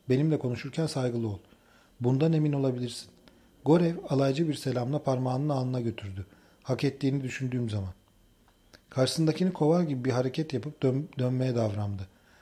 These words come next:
Raşit bir kez daha koluna yapışınca son derece tehlikeli bakışlarını Arap'ın gözlerine dikti.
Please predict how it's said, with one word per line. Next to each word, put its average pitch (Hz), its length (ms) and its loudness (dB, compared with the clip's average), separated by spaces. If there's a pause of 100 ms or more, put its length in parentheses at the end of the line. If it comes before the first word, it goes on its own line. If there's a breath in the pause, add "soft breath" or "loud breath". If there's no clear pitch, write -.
(200 soft breath)
Raşit 131 380 2
bir 185 120 2
kez 139 220 2
daha 131 140 2
koluna 127 280 -2
yapışınca 139 420 -2
son 156 260 0
derece 127 340 -2
tehlikeli 131 480 -2
bakışlarını 131 460 -4
Arap'ın 131 280 -2
gözlerine 123 460 0
dikti. 101 300 -10